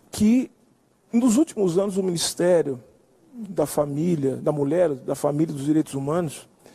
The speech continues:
ela se tornou, é, se tornou um centro de difusão ideológica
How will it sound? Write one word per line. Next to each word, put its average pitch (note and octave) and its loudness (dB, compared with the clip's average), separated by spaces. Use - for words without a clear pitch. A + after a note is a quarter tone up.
ela F3+ 0
se G#3+ -6
tornou, F#3 2
é, D#3 2
se C3+ -2
tornou G3+ 2
um G#3 -2
centro A3+ 0
de E3 -6
difusão F#3+ 0
ideológica F3+ 2